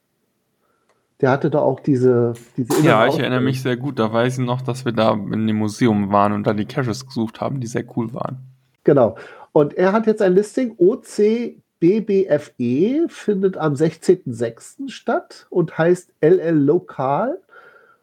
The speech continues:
Speaker 1: Und da sagt er zu, „Für euch interessierte Geocacher gilt aber, bringt als Eintritt eine kurze Story mit zum Vortragen oder ein kleines G-C-Gedicht oder O C-Gedicht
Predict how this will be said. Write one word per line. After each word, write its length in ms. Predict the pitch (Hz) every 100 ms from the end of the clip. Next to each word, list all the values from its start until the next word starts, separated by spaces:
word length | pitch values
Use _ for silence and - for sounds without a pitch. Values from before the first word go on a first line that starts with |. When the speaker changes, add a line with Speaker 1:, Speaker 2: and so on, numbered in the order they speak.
| _ _
Speaker 1:
Und 180 | 156 151
da 120 | 147
sagt 280 | 139 156 -
er 160 | 196 185
zu, 320 | - 226 247
„Für 260 | - 202
euch 220 | 160 220 233
interessierte 560 | 190 208 - 214 202
Geocacher 600 | 147 208 226 226 226 214
gilt 280 | 185 202 208
aber, 280 | 170 190 175
bringt 340 | 165 190 240
als 280 | 190 190 -
Eintritt 440 | 165 220 - 214 -
eine 180 | 165 180
kurze 440 | - 226 233 214
Story 340 | - 214 220
mit 220 | 151 107 -
zum 180 | 175
Vortragen 680 | 151 - 262 277 302 277 269
oder 220 | 202 208
ein 140 | 185 180
kleines 460 | - 185 202 202 -
G-C-Gedicht 800 | 180 - 202 220 214 302 - _
oder 220 | - -
O 80 | 101
C-Gedicht 520 | 98 143 143 165 180